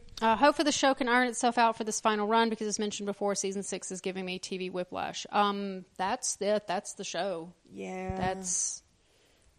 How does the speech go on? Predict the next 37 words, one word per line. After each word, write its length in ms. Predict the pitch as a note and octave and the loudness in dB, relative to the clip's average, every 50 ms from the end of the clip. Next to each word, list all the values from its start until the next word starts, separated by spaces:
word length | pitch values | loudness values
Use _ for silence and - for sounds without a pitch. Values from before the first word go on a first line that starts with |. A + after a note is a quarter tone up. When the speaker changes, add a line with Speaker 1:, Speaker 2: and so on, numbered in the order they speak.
| _ - | _ -10
Speaker 1:
that's 220 | - F#3 - - | -10 -10 -8 -6
how 180 | G3+ G3 F#3+ F#3 | -4 -4 -4 -4
this 180 | F#3+ F3+ - | -6 -6 -6
show 460 | - - G3 G3 F#3+ F#3 F3+ F3 - - _ _ _ _ _ _ _ _ _ _ _ _ _ _ _ _ _ _ _ _ - G#3+ F#3+ | -6 -4 -2 -2 -2 -2 -4 -6 -10 -16 _ _ _ _ _ _ _ _ _ _ _ _ _ _ _ _ _ _ _ _ -16 -8 -4
does 280 | G3+ G3 G3 F#3+ - | -2 -2 -2 -2 -4
things. 420 | - G3 F#3 F3 F3 F3 F3 - G3 | -4 -4 -4 -4 -6 -8 -8 -8 -8
It's 140 | F#3 - | -8 -4
all 220 | G3 F#3+ F#3 F#3 F3 | -2 -2 0 0 -2
whiplash. 640 | F#3 F3+ - - F3+ F3+ F3+ F3+ F3 - - - - - _ | -4 -6 -6 -6 -6 -4 -4 -6 -6 -8 -10 -12 -14 -8 _
Um, 540 | - G#3+ A3 G#3+ G#3+ G#3+ G#3+ G#3+ G#3+ G#3 F#3 - - - - | 2 4 4 6 6 6 4 4 2 0 -2 -6 -8 -2 0
okay, 240 | A#3 B3 B3 A3 G3+ | 2 4 4 4 2
so 140 | - - A3 | 2 0 0
this, 260 | A3 A#3+ A#3 - - | 0 0 -2 -2 -2
we've 180 | A#3+ B3+ A#3+ - | -2 -2 2 4
got 240 | C4+ A#3+ G#3+ - | 4 4 4 2
two 220 | - - G4 G#4+ G4+ | 2 4 6 6 6
from 200 | - - B3 A#3 | 6 4 2 4
Michael, 360 | A3 G#3+ G#3 G3 - F3+ F3 | 6 4 4 2 0 0 2
actually. 460 | E3+ F3+ F#3 F3+ - - F#3 E3+ E3 F3 | 4 4 2 2 -2 -4 -6 -4 -4 -6
He 320 | - G3+ G3+ A3+ A#3+ A#3+ | -6 -8 -6 -4 -2 0
emailed 260 | A#3 A#3 A3 A3 G3+ | 2 4 4 4 2
and 140 | G#3 F#3+ F#3 | 0 -2 -2
then 260 | F#3 F#3 F3+ F3 F#3 | -4 -6 -6 -6 -6
we 100 | F#3+ G3 | -4 -2
got 180 | F#3 F#3 F3 F#3 | 0 0 0 -2
an 60 | F#3 | -4
addendum. 520 | F3+ F3 E3+ F#3 F3+ F3+ E3 F3 F3 F#3 - - - | -6 -6 -4 -4 -4 -4 -4 -6 -8 -10 -8 0 4
Speaker 2:
Okay. 300 | A#3+ A3+ G#3 A#3+ G#3 A#3 - - - - - - - - - _ _ _ _ _ - - - _ _ _ _ _ _ - | 4 4 4 4 0 0 -2 -10 -20 -20 -20 -20 -20 -20 -20 _ _ _ _ _ -20 -20 -20 _ _ _ _ _ _ 0
Speaker 1:
So 140 | - D#4 C#4+ | 8 10 10
the 80 | C#4 C#4+ | 10 10
first 340 | - E4 E4+ - - - | 10 8 6 6 6 4
one 140 | F4+ E4 D#4 | 4 6 8
is, 160 | D#4 D4+ D#4 | 8 8 8
"Aloha, 400 | - C#4+ D4 D#4 E4+ D#4+ E4 D#4 | 8 10 12 12 12 12 10 8
ladies." 640 | D4 D4 C#4+ C#4+ D4 D#4 E4 F4 E4+ - - - - - - | 8 6 4 4 4 2 2 0 0 -2 -4 -6 -6 -8 -8
Speaker 2:
Oh, 380 | C#4 C4+ B3 B3 B3+ C#4 D#4+ E4 | -6 -4 -2 0 0 0 2 4
hello. 460 | G#4 G#4 G4+ F#4 F#4 F#4 G4 G#4 | 4 6 8 8 8 8 8 6